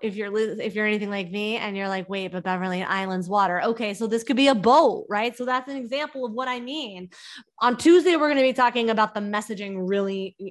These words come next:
the messaging component. So we'll be diving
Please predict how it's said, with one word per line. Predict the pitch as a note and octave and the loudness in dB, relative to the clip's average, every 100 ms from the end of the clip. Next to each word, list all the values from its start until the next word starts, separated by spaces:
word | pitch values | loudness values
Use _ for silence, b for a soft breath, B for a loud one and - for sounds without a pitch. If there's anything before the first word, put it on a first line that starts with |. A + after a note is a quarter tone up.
| - | -8
the | F3 G3+ | -4 -2
messaging | G3 F#3+ F#3 A3 C4+ D#4+ C4+ | -2 -4 -6 -4 -2 -4 -6
component. | D4 C4+ D4 C#4+ D4+ D#4+ C4 | -6 -4 -2 0 0 -2 -6
So | - A3+ | -6 -2
we'll | G#3 | -2
be | G#3 | -2
diving | G3+ G3+ G3 F#3+ | -4 -4 -4 -8